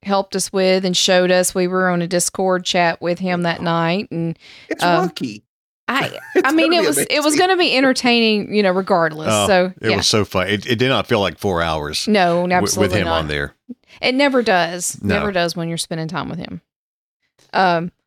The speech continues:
Speaker 1: but yeah, this, it was very interesting. Uh, I enjoyed, uh, you know, getting to, you know, I, I, I'm so green to this process. I, I had no idea. So, you know, same as Brock, and to have somebody that, that, you know, has that knowledge that's able to,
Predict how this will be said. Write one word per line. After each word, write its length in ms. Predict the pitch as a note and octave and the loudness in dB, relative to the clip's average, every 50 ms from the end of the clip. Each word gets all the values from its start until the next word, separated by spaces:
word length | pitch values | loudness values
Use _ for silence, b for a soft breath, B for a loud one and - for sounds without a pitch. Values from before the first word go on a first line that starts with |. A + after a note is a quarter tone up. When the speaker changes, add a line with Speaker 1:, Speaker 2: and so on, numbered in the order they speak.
| _ _ - | _ _ -2
Speaker 1:
but 160 | A#3 B3 - | -2 0 0
yeah, 240 | A3+ D#4 F#4 F#4 C4 | 2 2 2 2 2
this, 260 | G#3+ A#3 C4+ - - | 0 -2 -2 -4 -6
it 200 | - - D4 C#4 | -4 -4 -4 -2
was 160 | C#4 D4+ C4+ | -4 -4 -2
very 280 | C#4 D4 D4 D4 C4+ B3 | 0 0 2 2 2 2
interesting. 600 | B3 B3+ - B3+ A#3 - - F#3+ F3 F3 F3 - _ _ | 2 2 0 0 -2 -2 -2 -4 -4 -4 -6 -10 _ _
Uh, 200 | - A3 G3+ G3 - | -6 -4 -4 -4 -2
I 240 | - G3 G3+ G3+ G#3 | 0 0 0 0 0
enjoyed, 540 | G#3 G#3 G3+ G#3 G3+ G3+ G3 G3+ G3 G3 | -2 -2 -2 -2 -2 -2 -2 -2 -2 -2
uh, 300 | F#3+ F#3+ F#3 F#3 F#3 F#3 F#3 | 0 0 0 0 -2 -2 -4
you 100 | G#3 F#3 | -4 -4
know, 120 | F3 E3+ F3 | -4 -4 -4
getting 320 | F#3 F#3 F#3+ F#3+ F#3+ F3+ | -2 -4 -2 -4 -4 -6
to, 220 | - F#3 F#3 F3 - _ _ _ _ _ _ _ _ _ - | -8 -8 -10 -10 -10 _ _ _ _ _ _ _ _ _ -8
you 80 | F#3 F#3 | -4 -4
know, 100 | F3+ - - | -4 -2 -2
I, 280 | F#3 G3 G#3 G3 E3 - | 0 0 0 -2 -2 -2
I, 260 | - F#3+ F#3+ F#3+ F#3 F3 - _ - - | -2 0 0 -2 -4 -8 -16 _ -6 -4
I'm 140 | F#3+ G3+ G3 | -2 -2 0
so 220 | - - A3+ G#3 | 0 2 0 0
green 340 | G3 G3 F#3+ F#3+ G3 G#3 G#3 | 0 0 0 2 2 2 0
to 140 | - G#3+ G3+ | 0 0 0
this 200 | G#3 G3+ G3 - | 2 2 0 0
process. 680 | - - G#3+ F#3+ F#3 - - G3+ G3 F#3+ F#3 F3+ - | -2 0 0 0 0 0 0 2 2 4 2 2 0
I, 240 | F#3 F3 F3 F3 - - | 0 0 0 0 -2 -2
I 140 | - F3 F3 | -2 -2 -2
had 320 | F3 F#3+ G3 F3+ F3 E3+ | 0 0 0 0 0 2
no 160 | F3 E3+ E3+ | 2 4 4
idea. 560 | E3+ E3+ E3+ E3+ E3 E3 D#3+ D#3+ E3+ F#3+ G3+ - _ _ | 4 4 2 2 2 4 4 4 2 0 -2 -6 _ _
So, 420 | - - - F#3 F3 E3+ E3+ F3 F#3+ - - | -4 0 2 4 4 4 2 0 -4 -6 -6
you 140 | G3 F#3 F3 | -4 -2 0
know, 180 | E3 E3 E3+ E3+ | 0 0 0 0
same 260 | - F#3 F3 E3+ E3+ | 0 0 0 0 0
as 100 | E3 E3 | -2 -2
Brock, 400 | - E3 D#3+ D#3 D#3+ F3+ - - _ - - | 0 0 2 2 2 2 0 -4 _ -6 -4
and 340 | F3+ F3 E3+ E3+ E3+ - B B B B B B B _ _ - | -2 0 0 0 -2 -4 B B B B B B B _ _ 0
to 160 | G3 F#3 F3+ | 2 2 2
have 280 | F3+ G3+ F#3+ F#3 F3+ | 2 0 0 -2 -2
somebody 460 | - - G3+ G3 F#3 F3 F3 F3 F3 F3 | -2 -2 0 2 2 2 2 2 2 2
that, 300 | F3 E3+ F3 - _ - | 2 2 2 0 _ -4
that, 200 | F#3+ F3 - F3+ | -4 -4 -2 -2
you 60 | E3 | -2
know, 80 | D3 | 0
has 240 | E3+ F3 F3+ F3 E3+ | 0 0 0 0 2
that 160 | F#3 E3 A#2+ | 0 0 0
knowledge 500 | E3+ E3+ E3 D#3+ D#3+ E3 E3+ F3 F3+ - - | 0 0 0 0 0 -2 -2 -4 -4 -2 -2
that's 220 | F3 E3 - - | -2 -2 0 -2
able 260 | E3+ E3 E3 F3 E3 | -2 -2 -2 -2 -4
to, 300 | - - E3 E3 E3+ E3+ | -4 -4 -4 -4 -4 -6